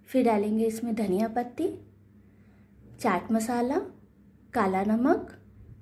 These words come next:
और जीरा पाउडर, भुना हुआ जीरा पाउडर है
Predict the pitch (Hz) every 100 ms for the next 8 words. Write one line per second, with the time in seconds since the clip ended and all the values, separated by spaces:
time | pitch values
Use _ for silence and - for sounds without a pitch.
0 | - - - - - - - - - -
1 | - - - - 226 240 214 226 220 180
2 | 165 170 170 185 - 220 226 233 220 233
3 | 208 202 208 220 226 240 277 415